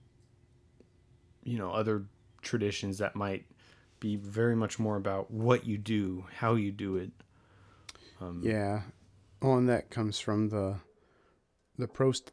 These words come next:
Speaker 2: the protesting of the church. Um, and not that,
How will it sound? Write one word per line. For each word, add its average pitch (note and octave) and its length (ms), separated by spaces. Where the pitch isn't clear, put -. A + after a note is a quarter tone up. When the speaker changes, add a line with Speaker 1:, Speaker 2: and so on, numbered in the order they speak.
Speaker 2:
the A#2+ 120
protesting A2+ 680
of G2 140
the G#2 80
church. - 520
Um, G#2 460
and A#2+ 120
not A2+ 160
that, G#2 280